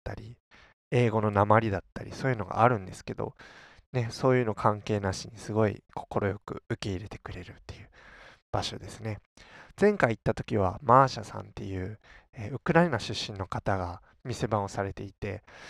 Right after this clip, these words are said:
今回も会えるかなと思ったら、今回はですね、まさかのロシア出身の方が、えー、店番をしてらっしゃって、六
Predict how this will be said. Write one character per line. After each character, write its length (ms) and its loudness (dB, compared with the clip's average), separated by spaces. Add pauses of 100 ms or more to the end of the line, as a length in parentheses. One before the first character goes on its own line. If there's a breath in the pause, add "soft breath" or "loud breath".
(380 loud breath)
今 160 0
回 140 10
も 120 6
会 80 10
え 40 8
る 80 2
か 140 0
な 340 2
と 80 -10
思 120 -8
っ 100 -18
た 120 -8
ら、 280 -8
今 160 -4
回 120 2
は 100 -8
で 80 -14
す 140 -10
ね、 200 -6 (400)
ま 60 8
さ 100 2
か 140 -6
の 160 -12
ロ 140 4
シ 180 -2
ア 40 -8
出 160 -6
身 360 -8
の 160 -14 (260)
方 280 -2
が、 140 -12 (760)
え 480 -4
ー、 20 -12
店 220 -4
番 100 -4
を 60 -8
し 80 -14
て 80 -8
ら 100 -10
っ 40 -10
し 120 -10
ゃ 80 -14
っ 60 -20
て、 100 -10
六 160 0